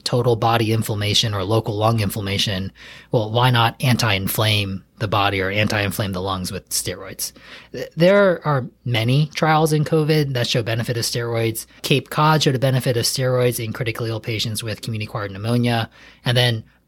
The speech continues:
uh, dexa A R D S stopped early, but appeared beneficial for both decreasing the time on the ventilator and for decreasing mortality in A R D S. Uh,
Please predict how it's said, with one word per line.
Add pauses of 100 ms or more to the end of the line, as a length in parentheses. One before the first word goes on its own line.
uh,
dexa
A
R
D
S
stopped
early,
but
appeared
beneficial
for
both
decreasing
the
time
on
the
ventilator (320)
and
for
decreasing
mortality
in
A
R
D
S. (140)
Uh,